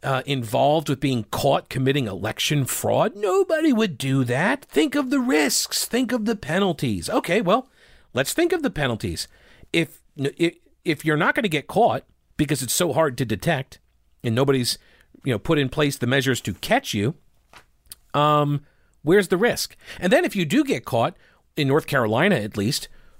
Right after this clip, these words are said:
what, what's the potential penalty? Uh, it's a Class H pe-, uh, felony, I believe. Uh, and as our friend Jay Delancey from the Voter Integrity Project always would compare it to the law,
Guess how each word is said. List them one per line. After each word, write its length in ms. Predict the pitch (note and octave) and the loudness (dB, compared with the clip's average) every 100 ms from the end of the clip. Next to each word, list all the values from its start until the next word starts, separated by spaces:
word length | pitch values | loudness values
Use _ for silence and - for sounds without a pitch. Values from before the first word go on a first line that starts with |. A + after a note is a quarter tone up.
| - - | -20 -20
what, 360 | - A#3+ A#3+ B3 | -10 0 0 2
what's 260 | A3+ B3+ | 0 0
the 80 | B3+ | -4
potential 420 | G#3+ A3+ A#3 A3 | -2 0 0 0
penalty? 480 | G#3+ C4 A#3+ - D2+ - _ _ _ _ _ _ _ _ - | 0 2 2 0 -6 -10 _ _ _ _ _ _ _ _ -4
Uh, 480 | D#3+ D#3 D#3 D3+ D3+ | 0 2 4 2 2
it's 300 | D3 C3+ - | -2 -4 -4
a 60 | D3+ | -6
Class 520 | - - G#3 G#3 - - | -4 0 2 2 -2 -4
H 480 | F3+ G3+ - - - _ | -2 -2 -4 -8 -10 _
pe-, 220 | - G3+ - | -6 -6 0
uh, 280 | D#3 D3+ D3 | 2 2 2
felony, 380 | A3 G#3 A#2+ | 0 0 0
I 40 | G#2 | -2
believe. 380 | G#2+ F#2+ - - - - - _ - - - | -2 -4 -8 -16 -20 -20 -20 _ -20 -18 -4
Uh, 340 | C#3+ C#3 C3+ C3+ | -2 0 0 0
and 260 | C#3 C3+ | -2 -2
as 200 | B2+ B2+ | -4 -2
our 100 | C3 | -2
friend 380 | B2+ D3 C3+ A#2+ - - | 0 0 0 -2 -12 -12
Jay 200 | A#2+ D3+ | -2 -2
Delancey 540 | C#3 B2+ C#3 E3 - A#2 | 0 0 0 0 0 -2
from 180 | A#2+ A2 | 0 0
the 60 | |
Voter 260 | A#2 C#3 B2 | 0 2 2
Integrity 420 | A2 D#3 C#3 B2 | 0 -2 0 0
Project 460 | - A2+ G#2 G2+ A#2 | 0 -2 0 -2 0
always 260 | G#2+ G#2+ | 0 0
would 160 | A2 G#2+ | -2 -4
compare 360 | G#2 F#2+ A#2 A2+ | -4 -2 0 0
it 80 | - | 0
to 160 | B2 | -2
the 120 | G#2 | 0
law, 360 | G#2 A#2+ B2 | 0 2 2